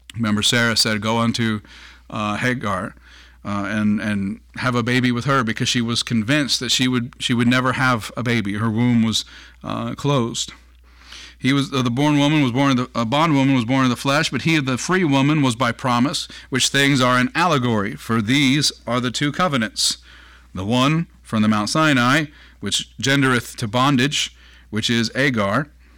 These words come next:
For this Agar is Mount Sinai in Arabia, and answereth to Jerusalem,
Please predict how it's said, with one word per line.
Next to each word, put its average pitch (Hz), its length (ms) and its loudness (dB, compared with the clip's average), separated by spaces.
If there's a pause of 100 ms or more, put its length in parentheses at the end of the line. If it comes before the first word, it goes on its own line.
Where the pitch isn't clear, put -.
(520)
For 131 140 0
this 131 240 2
Agar 151 460 4
is 143 100 2
Mount 143 220 2
Sinai 135 480 2
in 139 100 4
Arabia, 131 540 2
and 123 100 2
answereth 147 500 0
to 139 120 -6
Jerusalem, 135 720 -2